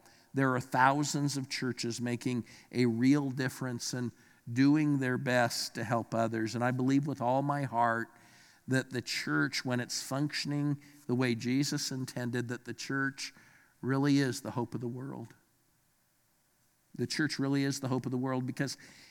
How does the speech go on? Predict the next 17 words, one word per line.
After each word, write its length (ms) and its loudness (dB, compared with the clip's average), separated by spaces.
it's 220 6
the 260 0
only 420 0
thing 380 0
in 120 0
our 180 0
world 640 -2
that 200 -2
can 300 -2
really 420 4
affect 480 -6
change 640 -2
in 200 -4
the 80 -2
hearts 440 -8
of 120 -8
mankind. 720 -8